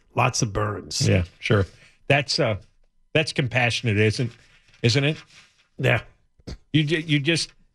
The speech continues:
Speaker 2: and th-, th-, this is when coyotes charge these people thousands of dollars, and the, these poor people end up with all kinds of terrible diseases,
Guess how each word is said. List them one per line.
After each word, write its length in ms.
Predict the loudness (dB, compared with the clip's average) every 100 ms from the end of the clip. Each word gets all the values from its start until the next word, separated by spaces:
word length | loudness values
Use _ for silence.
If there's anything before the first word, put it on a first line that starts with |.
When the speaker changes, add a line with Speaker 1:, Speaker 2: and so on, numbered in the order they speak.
| _ _ _ -8
Speaker 2:
and 120 | -6
th-, 140 | -8 -12 -4
th-, 140 | -2 0
this 120 | 0
is 40 | 0
when 120 | 2
coyotes 440 | 2 2 0 -4
charge 320 | -2 -2 0
these 180 | -2 0
people 280 | 0 -2 -2
thousands 480 | 0 2 2 2 2
of 80 | 2
dollars, 480 | 2 2 0 -2
and 580 | 0 2 2 0 -2 -8 -20 -20 -20 _ _ 0
the, 160 | 0
these 260 | 2 0 0
poor 240 | 0 0
people 380 | 2 0 0 0
end 180 | 2 2
up 160 | 0
with 140 | 0 2
all 160 | 2
kinds 320 | 0 -2 0 0
of 160 | 0
terrible 340 | 2 2 2 0
diseases, 720 | 0 2 0 0 -2 -4